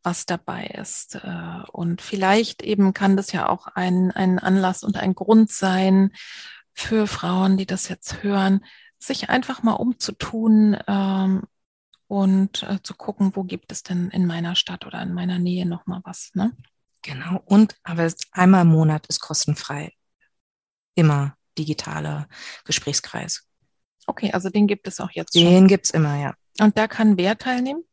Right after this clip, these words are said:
Speaker 2: Alle, die, ähm, zu ihrer Geburt was zu besprechen haben,
Speaker 1: Mhm.
Speaker 2: sich mitteilen
Speaker 1: Aber
Speaker 2: wollen.
Speaker 1: das jetzt nicht für Profis, sondern wirklich für Betroffene?
Speaker 2: Nee, das ist jetzt für Betroffene.
Speaker 1: Mhm.
Speaker 2: Die Profis können sich gern telefonisch melden.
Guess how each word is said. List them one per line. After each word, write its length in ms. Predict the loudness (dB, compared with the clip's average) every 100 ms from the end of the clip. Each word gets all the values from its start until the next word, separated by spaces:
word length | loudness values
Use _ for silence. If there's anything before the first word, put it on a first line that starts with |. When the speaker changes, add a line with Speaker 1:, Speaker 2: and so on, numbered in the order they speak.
| _ _ _ -10 -4
Speaker 2:
Alle, 280 | -2 -2
die, 600 | -2 -2 0 0 0 -2 -4
ähm, 500 | -2 2 4 2 0 -6 _ _ _ _ _
zu 340 | -4 -2 -2 0
ihrer 280 | 0 0
Geburt 340 | -2 -2 -2 -2
was 120 | -4
zu 100 | -4
besprechen 520 | -6 -4 -4 -2 -2 -2
haben, 200 | -4 -6 _ 2
Speaker 1:
Mhm. 200 | 4 4
Speaker 2:
sich 180 | 2 0
mitteilen 240 | 0 2
Speaker 1:
Aber 100 | 2
Speaker 2:
wollen. 60 | 2
Speaker 1:
das 120 | 0
jetzt 220 | -2 0
nicht 120 | 0 0
für 100 | -4
Profis, 380 | -2 0 -2 0
sondern 280 | 2 2
wirklich 260 | -2 -10 -10
für 140 | -10
Betroffene? 460 | -10 -10 -12 -10 -10 -10 0
Speaker 2:
Nee, 160 | 6 6
das 180 | 6 2
ist 120 | -4
jetzt 180 | -4 -6
für 80 | -6
Betroffene. 600 | -8 -10 -10 -6 -6 -2
Speaker 1:
Mhm. 200 | -2 2
Speaker 2:
Die 60 | 0
Profis 360 | 2 0 2 2
können 180 | 4 4
sich 100 | 4
gern 160 | 4
telefonisch 540 | 4 2 0 2 2 0
melden. 340 | -4 -4 -4